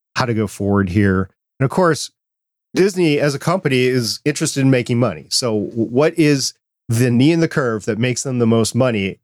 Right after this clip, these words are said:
as far as how many products get out there and how much money that they make, you know? It's, so that's a factor as well. Chris, we have an interesting question about how long Thor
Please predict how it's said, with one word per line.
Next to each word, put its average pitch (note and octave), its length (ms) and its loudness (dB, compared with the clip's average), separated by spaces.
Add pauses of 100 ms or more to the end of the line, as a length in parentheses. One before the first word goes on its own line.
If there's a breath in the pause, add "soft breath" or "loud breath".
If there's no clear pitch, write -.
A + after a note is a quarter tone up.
as A2 160 -2
far A#2 320 2
as G#2+ 280 0
how D3 180 -2
many C#3 160 2
products C3 480 -2
get B2 140 -2
out A2+ 240 0
there G2+ 380 0 (360)
and G#2 320 0 (140)
how A2+ 360 -4 (200)
much G#2+ 260 0
money F#2+ 200 0
that E2+ 180 -8
they F2 100 -8
make, D#2 320 -14
you F2+ 80 -14
know? E2 220 -14 (180)
It's, - 520 -14
so F2+ 340 -4
that's A2+ 220 -2
a A2+ 40 -10
factor F2 380 -10
as F2 120 -8
well. - 240 -16 (1900)
Chris, C#4 420 -2 (260)
we B3+ 200 4
have A3+ 220 2
an G3+ 80 2
interesting F#3 360 0
question D#3+ 480 2
about B2+ 580 0
how D#3 180 -2
long D3+ 380 2 (160)
Thor C3+ 540 2